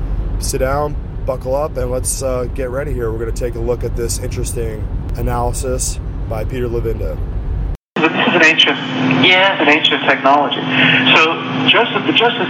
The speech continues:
Speaker 2: Smith family started out doing that, looking for buried treasure that way. Uh, buried treasure or, um, maybe gold ore or silver ore, you know, underneath here,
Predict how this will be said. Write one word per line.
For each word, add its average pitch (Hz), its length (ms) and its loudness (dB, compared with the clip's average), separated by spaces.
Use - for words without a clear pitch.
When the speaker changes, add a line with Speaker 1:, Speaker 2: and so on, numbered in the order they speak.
Speaker 2:
Smith 175 240 4
family 160 420 4
started 151 300 4
out 135 220 4
doing 160 260 2
that, 131 180 4
looking 139 400 2
for 131 340 6
buried 139 300 4
treasure 127 380 4
that - 260 4
way. - 160 0
Uh, 127 180 4
buried - 260 4
treasure - 440 4
or, 143 420 6
um, 139 340 6
maybe - 360 4
gold 147 360 2
ore 135 440 6
or 131 100 4
silver 131 320 4
ore, 127 320 4
you 135 80 6
know, 131 140 6
underneath 127 460 4
here, 120 160 6